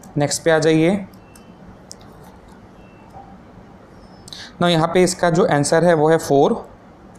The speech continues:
नेक्स्ट क्वेश्चन का जो आंसर है वो है यस,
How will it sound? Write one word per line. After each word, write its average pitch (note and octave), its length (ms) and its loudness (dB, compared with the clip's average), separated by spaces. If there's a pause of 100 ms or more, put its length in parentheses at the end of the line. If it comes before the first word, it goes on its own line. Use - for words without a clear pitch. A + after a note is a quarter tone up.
(760)
नेक्स्ट D3+ 220 -2
क्वेश्चन F3 280 0
का E3+ 100 2
जो E3+ 120 2
आंसर D#3 340 0
है F3 340 0 (1040)
वो D3 80 0
है D#3 180 2
यस, - 540 -2